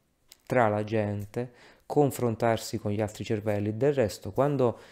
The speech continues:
gli schemi si formano, si è in famiglia, si è in un gruppo, si è in un contesto so-, sociale. Quindi non puoi ela-, elaborare e,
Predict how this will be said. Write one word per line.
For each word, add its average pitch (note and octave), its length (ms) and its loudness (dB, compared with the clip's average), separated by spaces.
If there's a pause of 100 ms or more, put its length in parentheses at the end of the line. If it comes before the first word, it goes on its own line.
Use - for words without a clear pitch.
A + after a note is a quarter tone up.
(160)
gli A#2 200 -6
schemi C3 500 0
si G#2+ 160 -6
formano, G#2 480 -2
si A#2+ 220 -4
è - 20 2
in A#2 160 0
famiglia, A2 720 -6 (440)
si - 180 -4
è A2+ 60 4
in G#2+ 160 2
un G#2 120 -2
gruppo, B2+ 400 0
si A#2 140 -2
è A#2 40 4
in A2 100 0
un A2 100 0
contesto A2 600 -4
so-, - 280 -6
sociale. G#2 720 -2 (540)
Quindi B2 200 2
non G#2+ 220 0
puoi B2+ 420 4 (1500)
ela-, B2+ 420 4
elaborare B2+ 1500 4
e, B2 400 0